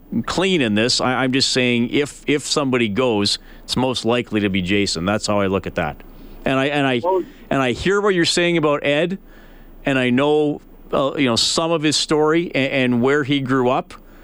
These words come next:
Speaker 1: and, and all that kind of stuff. I'm, I'm just telling you what I heard. I'm not taking sides in it.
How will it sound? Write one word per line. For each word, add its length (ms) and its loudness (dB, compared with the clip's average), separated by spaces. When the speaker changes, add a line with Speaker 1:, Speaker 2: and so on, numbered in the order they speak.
Speaker 1:
and, 220 0
and 340 0
all 200 2
that 200 -2
kind 220 0
of 60 -2
stuff. 440 -4
I'm, 320 -2
I'm 240 0
just 260 0
telling 280 0
you 100 2
what 160 2
I 80 2
heard. 260 2
I'm 120 0
not 220 -2
taking 320 0
sides 460 -2
in 100 2
it. 140 -2